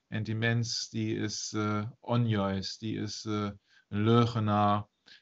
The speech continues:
En die draait dat om en die ge-, gebruikt sofistiek en deze tricks. Maar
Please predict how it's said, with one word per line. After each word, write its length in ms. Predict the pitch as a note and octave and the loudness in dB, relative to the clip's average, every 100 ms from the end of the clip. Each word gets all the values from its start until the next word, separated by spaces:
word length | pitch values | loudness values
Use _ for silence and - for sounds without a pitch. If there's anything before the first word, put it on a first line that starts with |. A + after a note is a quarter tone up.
| - | -8
En 220 | A#2 A2 | -4 -2
die 200 | A2 A2 | -2 -4
draait 480 | A#2 G#2 A2+ A#2 A2+ | 0 4 4 4 2
dat 420 | A2 G2+ - - | 0 0 -6 -12
om 500 | - B2+ B2 A#2+ A#2+ | 0 2 4 2 -2
en 220 | A#2 G#2 G2+ | -2 -4 -2
die 280 | A2 G#2+ | -2 -4
ge-, 220 | G#2+ A2 G#2 | -4 -4 -6
gebruikt 640 | F#2+ A2+ G2+ A2 A2 A2 | -8 -8 -4 0 0 0
sofistiek 720 | - G#2 - A#2+ - A2+ G#2+ - | -6 -8 -4 -4 -2 -4 -4 -6
en 400 | G#2 G#2 G#2+ - _ | -6 -6 -6 -12 _
deze 580 | A2+ A2+ A2 G2+ G#2+ G2+ - - | -2 0 0 -2 -6 -6 -14 -18
tricks. 520 | - A#2 A#2 - - _ _ _ _ _ _ - - | -4 -4 -4 -10 -14 _ _ _ _ _ _ -20 -16
Maar 500 | - G2+ G2 G#2 G2+ | -2 4 4 4 -2